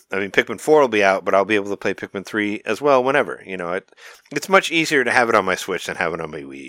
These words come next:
U, and that was my, that was, like, really my major, my main decision of it. It was like, I really wanna play Pikmin three. It's kind of a pain to, like, dig out the, the Wii U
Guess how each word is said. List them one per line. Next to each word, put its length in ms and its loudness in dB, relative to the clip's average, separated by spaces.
U, 120 -18
and 160 -14
that 140 -6
was 160 -6
my, 260 2
that 160 6
was, 120 2
like, 280 2
really 240 2
my 180 0
major, 480 -8
my 160 -6
main 240 -12
decision 400 -12
of 140 -18
it. 80 -16
It 40 -14
was 140 -10
like, 140 -10
I 60 4
really 240 2
wanna 180 2
play 180 2
Pikmin 320 -4
three. 440 0
It's 120 -8
kind 220 4
of 80 -2
a 80 2
pain 400 -4
to, 100 -6
like, 280 -8
dig 220 -6
out 260 -2
the, 240 -8
the 120 -8
Wii 260 -14
U 280 -10